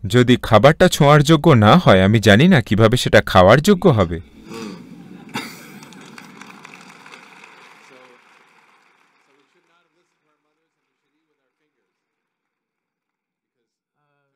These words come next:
আপনি পারেন,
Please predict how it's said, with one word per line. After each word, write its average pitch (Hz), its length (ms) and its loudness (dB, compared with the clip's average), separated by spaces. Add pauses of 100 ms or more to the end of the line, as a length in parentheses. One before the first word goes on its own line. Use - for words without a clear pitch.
(3000)
আপনি 156 300 -2
পারেন, 135 420 2